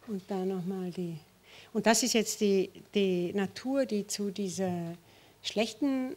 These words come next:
äh, Regierung gehört. Und da sehen Sie, dass sie da, da wird überhaupt nichts mehr angebaut, da herrschen nur noch Kriege. Und wenn Krieg herrscht, wird alles verwüstet und dann kann überhaupt nichts mehr angebaut werden.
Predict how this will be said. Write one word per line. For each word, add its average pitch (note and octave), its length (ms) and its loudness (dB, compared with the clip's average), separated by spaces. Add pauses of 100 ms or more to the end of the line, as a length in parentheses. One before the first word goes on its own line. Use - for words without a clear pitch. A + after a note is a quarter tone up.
äh, A3+ 400 0 (220)
Regierung A#3 540 4
gehört. G3+ 560 0
Und G#3 180 -2
da F#3+ 80 0
sehen F#3+ 320 2
Sie, G3+ 260 0
dass F3+ 200 -4
sie G3 100 0
da, G3 320 -2 (420)
da F#3+ 120 0
wird G#3 160 2
überhaupt F3+ 280 0
nichts G3 220 2
mehr D#3 140 0
angebaut, F3 600 -2
da F3+ 60 0
herrschen F#3 360 0
nur G3 100 2
noch F#3+ 180 -2
Kriege. F#3+ 580 0 (460)
Und F#3 220 2
wenn F3+ 200 2
Krieg F#3+ 360 0
herrscht, F#3 420 2
wird F3 140 0
alles E3+ 220 -2
verwüstet F3 920 -2
und E3+ 300 0
dann F3 400 -2
kann F3+ 180 -2
überhaupt F3 320 -6
nichts E3+ 300 -8
mehr E3 420 -6
angebaut D3+ 560 -10
werden. B2+ 440 -14